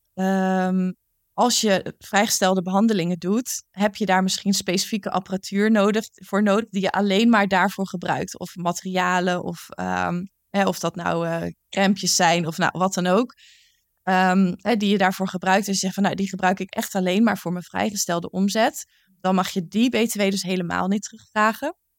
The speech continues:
Helemaal niet. Helemaal niet. Maar als je andere inkopen hebt waarvan je zegt, "Ja, maar dit is alleen maar echt schoonheid. Dit gebruik ik alleen maar voor echt mijn schoonheidsbehandelingen." Dan mag je daar alle B T W van terugvragen.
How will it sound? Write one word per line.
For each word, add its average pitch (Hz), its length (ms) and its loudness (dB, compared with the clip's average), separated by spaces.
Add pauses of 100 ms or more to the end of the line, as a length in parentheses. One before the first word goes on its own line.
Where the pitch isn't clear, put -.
(160)
Helemaal - 480 -20
niet. - 200 -20
Helemaal 190 300 2
niet. 208 400 0 (300)
Maar 196 320 2
als 240 160 2
je - 80 -4
andere 247 300 2
inkopen 202 500 0
hebt 202 160 -2
waarvan 190 200 -2
je 202 80 0
zegt, 196 240 -2
"Ja, 196 200 2
maar 196 180 -2
dit 220 180 0
is 196 120 -2
alleen 190 340 2
maar 185 140 2
echt - 340 -6
schoonheid. 220 880 0 (420)
Dit 202 200 -2
gebruik 202 240 2
ik 196 80 -4
alleen 196 180 2
maar 190 100 0
voor 180 160 -6
echt - 160 -8
mijn 185 120 -8
schoonheidsbehandelingen." 233 1080 2 (440)
Dan 233 180 6
mag 214 140 4
je 196 100 -2
daar 196 300 2
alle 320 180 4
B 185 200 -2
T - 60 -8
W - 160 -4
van 190 160 -8
terugvragen. - 640 -16